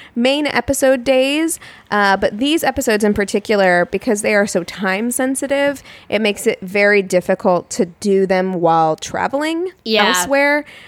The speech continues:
Speaker 1: Uh, especially when you are living in your conservative parents' house
Speaker 2: I
Speaker 1: for
Speaker 2: thought
Speaker 1: the
Speaker 2: that you
Speaker 1: am-,
Speaker 2: weren't
Speaker 1: amount of
Speaker 2: staying
Speaker 1: time.
Speaker 2: with your parents. I thought you were staying with other people.
Speaker 1: I, I bounced around.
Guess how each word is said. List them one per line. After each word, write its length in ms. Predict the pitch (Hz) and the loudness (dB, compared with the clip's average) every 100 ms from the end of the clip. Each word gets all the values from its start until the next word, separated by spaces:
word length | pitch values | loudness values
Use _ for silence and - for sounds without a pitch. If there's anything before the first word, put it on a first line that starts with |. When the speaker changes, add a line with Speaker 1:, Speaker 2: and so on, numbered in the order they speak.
| - - | -20 -6
Speaker 1:
Uh, 280 | - 202 196 - | 0 4 2 0
especially 580 | - - 262 285 294 | -4 -2 -2 -2 -2
when 160 | 269 240 | 0 2
you 140 | 226 | 2
are 120 | 233 233 | 2 0
living 380 | 220 208 214 | -2 -2 -2
in 180 | 214 202 | -2 -2
your 440 | 202 202 202 202 - - | -2 -2 -2 -4 -8 -8
conservative 680 | 247 214 214 196 196 196 - | -4 -2 -2 -2 -2 -6 -6
parents' 540 | - 180 190 202 - | -8 -4 -4 -4 -8
house 680 | - 247 247 214 - - - _ _ - - | -8 -2 -2 -2 -6 -8 -10 _ _ -18 -6
Speaker 2:
I 120 | 277 | -2
Speaker 1:
for 80 | 392 | 0
Speaker 2:
thought 80 | 508 | 2
Speaker 1:
the 60 | 571 | 2
Speaker 2:
that 100 | 494 | 4
you 80 | 392 | 4
Speaker 1:
am-, 60 | 370 | 4
Speaker 2:
weren't 120 | 359 | 2
Speaker 1:
amount 200 | 320 381 | 2 2
of 60 | 320 | 4
Speaker 2:
staying 260 | 330 349 | 2 2
Speaker 1:
time. 60 | 285 | 2
Speaker 2:
with 180 | 233 233 | 0 -2
your 80 | 220 | -8
parents. 460 | 208 202 196 196 | -6 -8 -8 -6
I 80 | 285 | -6
thought 180 | 349 392 | -4 -2
you 80 | 392 | -2
were 80 | 392 | -2
staying 280 | - 330 | 0 -2
with 100 | 311 | -2
other 200 | 294 262 | -4 -4
people. 580 | 262 277 208 185 143 131 _ - | -6 -6 -6 -8 -10 -12 _ -16
Speaker 1:
I, 80 | - 226 | -12 -2
I 200 | 254 294 | -2 0
bounced 440 | 247 269 302 - | 0 -2 -4 -4
around. 640 | 262 226 233 262 302 - | -2 0 0 -4 -8 -12